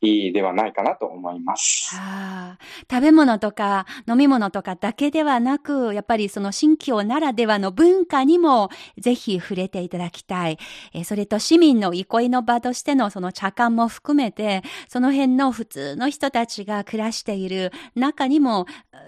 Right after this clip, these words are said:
Speaker 2: やっぱりその中にも身を置いて体験してみると良いよと、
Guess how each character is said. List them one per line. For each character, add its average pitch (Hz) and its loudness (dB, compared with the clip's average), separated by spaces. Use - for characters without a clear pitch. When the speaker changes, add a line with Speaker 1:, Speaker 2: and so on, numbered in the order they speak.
Speaker 2:
や 202 -8
っ - -18
ぱ 190 -2
り 175 -6
そ 208 -10
の 190 -4
中 214 -2
に 233 0
も 269 4
身 190 -2
を 185 0
置 190 2
い 190 -6
て 208 -6
体 190 -8
験 196 -6
し - -12
て 180 -6
み 202 -4
る 175 -8
と 156 -12
良 196 -4
い 185 -6
よ 262 -2
と、 185 -2